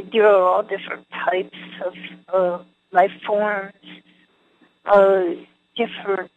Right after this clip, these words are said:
universes, five different universes with different life forms. Uh, there is one universe that has a beautiful, uh,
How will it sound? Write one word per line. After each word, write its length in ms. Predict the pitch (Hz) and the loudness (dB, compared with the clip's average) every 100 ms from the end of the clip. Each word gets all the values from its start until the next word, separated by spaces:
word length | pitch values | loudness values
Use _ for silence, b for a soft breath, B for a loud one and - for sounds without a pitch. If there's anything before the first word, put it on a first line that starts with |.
| _ | _
universes, 680 | 190 185 190 202 208 - 185 - | -6 -6 -4 -2 -2 -6 -14 -6
five 280 | 185 180 185 180 _ _ - | 2 4 2 -2 _ _ -18
different 380 | 180 220 208 | -4 0 0
universes 680 | 196 196 - 185 185 - 202 - - - | -2 -8 -4 -4 -4 -4 -6 -6 -16 -10
with 140 | 196 - _ | -10 -10 _
different 480 | 208 196 180 180 - _ | 0 0 -2 -2 -8 _
life 240 | 185 180 185 - | 2 2 0 -6
forms. 480 | 185 180 170 180 - - - - _ _ _ _ _ _ _ _ _ | 0 0 0 -4 -10 -18 -20 -20 _ _ _ _ _ _ _ _ _
Uh, 360 | 196 202 196 185 - _ _ B B B _ _ _ - | 6 6 6 2 -6 _ _ B B B _ _ _ 4
there 220 | 240 220 | 6 6
is 400 | - 196 226 214 185 - - _ | 4 4 2 2 -8 -16 -20 _
one 320 | - 254 254 226 | 4 6 4 0
universe 640 | 202 190 180 185 185 185 - - | -2 -2 -2 0 0 -2 -8 -2
that 160 | 185 160 | 0 2
has 280 | 208 196 180 180 | 4 4 4 -4
a 80 | 175 - _ | -8 -12 _
beautiful, 1120 | - 214 202 214 196 - - 190 185 180 185 - _ - B B _ _ _ _ | -10 -6 -2 0 -2 -4 0 2 4 4 0 -6 _ -16 B B _ _ _ _
uh, 240 | 208 202 | 4 6